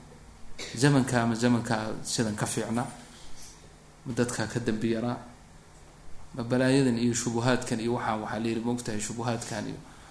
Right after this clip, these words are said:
waxyaalahan la cunayo qalbiga ta'thiiriyaana la yidhi, ma ogtahay. Marka hadda shubuhaadkan badan iyo gaaladan la is dhex galay iyo dadku berigaa dollar lama aqoon. Dollar lamaba maqlin baan u malayn. In yar oo dowladda u shaqeysaa maqli jirtay, miyaa ma og.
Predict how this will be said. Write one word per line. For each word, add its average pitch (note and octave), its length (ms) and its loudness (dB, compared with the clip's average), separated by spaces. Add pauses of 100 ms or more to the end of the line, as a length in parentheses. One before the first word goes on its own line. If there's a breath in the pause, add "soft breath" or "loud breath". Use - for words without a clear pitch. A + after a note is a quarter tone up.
(680 loud breath)
waxyaalahan B2 500 4
la A#2 80 4
cunayo A#2+ 360 4
qalbiga A#2 380 2
ta'thiiriyaana A#2+ 640 4
la A2+ 60 -2
yidhi, A2+ 160 -2
ma A#2 100 -4
ogtahay. - 220 -6 (600 loud breath)
Marka C#3 280 0
hadda C3 200 2
shubuhaadkan B2+ 640 2
badan A#2+ 260 4
iyo A2+ 200 0
gaaladan A#2+ 460 0
la A2 120 -2
is - 160 -6
dhex C3 220 -2
galay A#2+ 240 0
iyo A#2 100 -2
dadku E3 240 -2
berigaa F#3+ 280 4
dollar E3+ 320 6
lama F3 200 2
aqoon. A#2 240 -2 (1800 loud breath)
Dollar F3 320 6
lamaba D#3+ 300 8
maqlin D3+ 340 6
baan C3+ 160 6
u - 40 6
malayn. A2+ 280 2 (720)
In F3 100 4
yar F3 140 6
oo D#3 160 4
dowladda D#3 300 8
u D#3 40 6
shaqeysaa B2 400 2
maqli A#2+ 280 2
jirtay, A#2 240 -4
miyaa A#2 160 -2
ma A#2+ 120 2
og. A2+ 100 -4